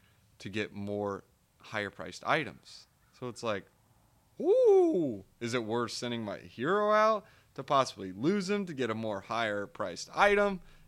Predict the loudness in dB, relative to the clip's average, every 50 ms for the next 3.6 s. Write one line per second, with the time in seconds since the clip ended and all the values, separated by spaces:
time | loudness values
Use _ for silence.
0 | -20 -14 -14 -12 -10 -10 -10 -6 -4 -2 -2 -2 -2 -4 -4 -2 -2 0 -2 -2
1 | -6 -8 -6 -4 -2 0 2 2 2 0 -2 -6 _ _ _ _ 0 2 4 4
2 | 4 4 2 2 2 0 0 0 0 2 2 0 0 0 -2 -2 -2 -4 -6 -6
3 | -6 -4 0 2 2 2 2 2 0 -2 -2 -2